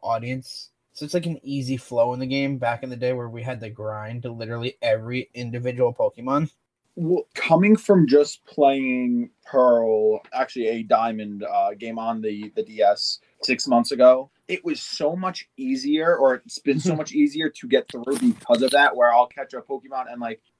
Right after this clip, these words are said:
Speaker 2: I've made the joke multiple times to Matt and Nick here that I don't switch anybody out for a Chimchar. Like, Monkey's the only one that handles everybody, and if it's a water Pokemon, I switch to the, uh, the lightning guy, the
Speaker 1: <laughs>
Speaker 2: Spike, and I throw them out,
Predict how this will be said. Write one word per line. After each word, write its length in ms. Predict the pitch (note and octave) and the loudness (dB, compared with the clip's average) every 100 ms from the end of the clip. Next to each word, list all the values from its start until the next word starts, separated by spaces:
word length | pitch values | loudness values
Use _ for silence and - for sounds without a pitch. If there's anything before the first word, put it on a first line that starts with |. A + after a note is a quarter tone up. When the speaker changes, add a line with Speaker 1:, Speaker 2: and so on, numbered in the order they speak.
| _ | _
Speaker 2:
I've 280 | B2+ C3+ C3+ | 4 6 4
made 200 | C#3+ D3 | -4 -10
the 80 | C#3+ | -8
joke 220 | C3 C#3 C3+ | -6 -6 -8
multiple 360 | B2+ A#2+ B2 | -16 -10 -12
times 400 | - B2 B2 A#2+ | -6 -2 -2 -2
to 380 | - B2 A2+ A2+ | -2 0 2 0
Matt 280 | A2 A#2+ A2+ - | 2 2 2 2
and 160 | A#2 | 2
Nick 200 | C#3 C#3 | 2 0
here 380 | - B2+ A#2+ A2 - _ _ _ | 2 2 2 -2 -10 _ _ _
that 320 | B2 A#2 A#2 _ _ _ _ | -2 -2 -4 _ _ _ _
I 180 | B2+ C3 | 0 0
don't 240 | D3+ F#3+ F3+ | 0 -4 -8
switch 360 | - D3 D3 D3 _ - | -8 -8 -8 -12 _ -6
anybody 420 | D3 D3 C#3+ C3+ | -2 4 4 6
out 200 | C3 - | 4 2
for 200 | _ C3+ C3 | _ -2 -2
a 60 | |
Chimchar. 500 | - C#3+ B2 C3 D#3 | -4 -8 0 2 2
Like, 160 | A#2+ A2 | 0 -2
Monkey's 380 | C3 C#3 D#3 B2 | -8 -8 -10 -6
the 140 | C#3 | -4
only 200 | C3+ C#3+ | -2 0
one 280 | D3 C3+ C#3 | 2 0 2
that 200 | B2 A#2+ _ | -2 -2 _
handles 320 | - B2+ C3+ A#2+ | -8 -6 -2 0
everybody, 560 | A#2 C3+ C#3 D3+ D#3 - | 0 4 6 6 0 -4
and 100 | C3 | -6
if 100 | B2 | -6
it's 100 | C3+ | -6
a 40 | B2+ | 2
water 280 | A#2+ C#3 C#3+ | 4 4 0
Pokemon, 380 | D3+ D3+ D#3 C#3+ | -6 -6 -4 -4
I 100 | A#2+ | -6
switch 360 | - C3+ - - | -6 -10 -10 -10
to 120 | B2+ | -4
the, 200 | B2 A#2+ | 2 8
uh, 160 | A#2 A2 | 8 6
the 100 | A2+ | 2
lightning 340 | B2 - G#2+ | 0 0 -8
guy, 260 | G2 F#2 G#2 | -6 -6 -8
the 80 | D#3+ | -8
Speaker 1:
<laughs> 0 | |
Speaker 2:
Spike, 380 | D#3 A#2+ G#2+ F#2+ _ _ | 0 4 4 2 _ _
and 140 | B2+ A#2+ | -2 -2
I 80 | |
throw 200 | A#2 C#3 | 2 4
them 180 | B2+ B2+ | 4 2
out, 220 | G2+ F#2 | 0 -4